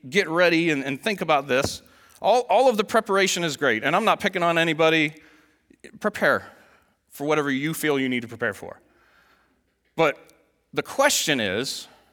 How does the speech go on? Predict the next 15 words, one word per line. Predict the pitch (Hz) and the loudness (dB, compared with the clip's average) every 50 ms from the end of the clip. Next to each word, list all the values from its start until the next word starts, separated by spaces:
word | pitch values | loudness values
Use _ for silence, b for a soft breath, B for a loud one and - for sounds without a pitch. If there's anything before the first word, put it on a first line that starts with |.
| b b b - | b b b -2
are | 143 160 165 | 0 0 0
you | 165 208 262 | 0 -2 -4
prepared | 247 - - 156 - 165 143 139 131 | -4 -6 -10 -8 -2 0 0 0 -2
spiritually | - - - - 240 214 160 123 - - 104 98 92 113 135 - b b b b b b b b | -4 -10 -8 -4 -2 -2 -2 -2 -4 -6 -8 -6 -6 -6 -8 -10 b b b b b b b b
for | b - - 151 | b -8 -4 -2
this | 156 160 156 127 | -2 -2 -2 -2
world | 127 143 185 196 185 160 151 | -4 -2 0 0 0 0 0
to | 147 | 0
go | 139 151 147 156 | 0 2 2 2
wacky | 156 160 160 151 - 135 120 110 | 2 2 2 2 0 0 -2 -2
again? | 98 98 92 80 95 - _ _ _ _ _ _ _ _ _ _ _ _ _ _ _ _ _ _ _ _ _ _ _ | -2 -2 -6 -8 -10 -18 _ _ _ _ _ _ _ _ _ _ _ _ _ _ _ _ _ _ _ _ _ _ _
'Cause | - 151 135 127 143 | -6 -6 -4 -4 -6
it's | 135 - | -10 -10
coming. | - - - 277 247 110 76 - _ _ _ _ _ _ _ _ _ _ _ _ _ _ _ _ | -12 -10 -10 -10 -8 -10 -12 -14 _ _ _ _ _ _ _ _ _ _ _ _ _ _ _ _
Whether | - 135 175 196 190 180 165 156 147 | -2 -2 0 2 2 2 2 0 -2